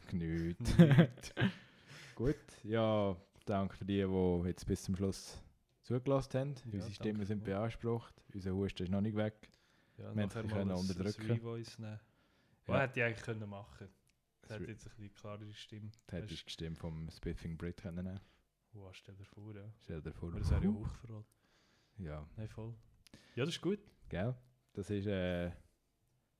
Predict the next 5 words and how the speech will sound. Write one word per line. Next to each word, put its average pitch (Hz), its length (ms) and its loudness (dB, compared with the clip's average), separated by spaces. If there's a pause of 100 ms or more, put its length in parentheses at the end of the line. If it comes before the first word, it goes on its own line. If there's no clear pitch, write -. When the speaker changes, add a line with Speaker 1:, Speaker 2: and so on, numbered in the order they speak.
(140)
Speaker 1:
Podcast-Folge 104 920 0
vom 87 320 -2
siebenundzwanzigsten 82 920 -8
Februar 117 420 -2
gsi. 110 380 -2